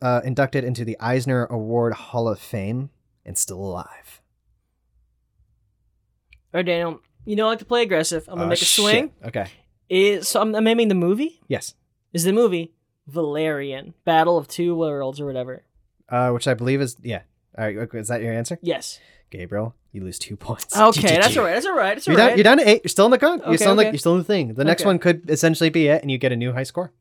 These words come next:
Speaker 2: Okay, okay.
Speaker 1: However, one second, let me mark that down so I don't forget it. I forgot to do that. So you have eight points. I need you to pick another number between one and nine this time.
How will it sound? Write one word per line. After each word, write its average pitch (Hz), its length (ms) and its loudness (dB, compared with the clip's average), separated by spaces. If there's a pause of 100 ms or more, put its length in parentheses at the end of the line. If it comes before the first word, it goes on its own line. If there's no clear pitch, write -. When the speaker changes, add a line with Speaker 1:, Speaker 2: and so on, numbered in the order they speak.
Speaker 2:
Okay, 285 220 0
okay. 320 240 -4 (160)
Speaker 1:
However, 165 440 6
one 127 140 -10
second, 90 160 -10
let 110 80 -6
me 117 80 -4
mark 104 180 -8
that 98 140 -10
down 90 180 -14
so 85 160 -12
I 85 80 -12
don't 87 180 -16
forget - 300 -20
it. - 80 -16
I - 60 -20
forgot - 160 -20 (100)
to - 80 -20
do - 80 -20
that. - 200 -20 (340)
So - 120 -8
you 160 40 4
have 165 160 2
eight 202 200 4
points. 113 480 -10
I 139 160 -2
need 175 140 2
you 185 80 -8
to 185 80 -2
pick - 180 -4
another 247 360 4
number 101 460 -2
between 90 500 -10
one 139 180 2
and 127 160 2
nine 123 360 0
this 82 160 -12
time. - 340 -20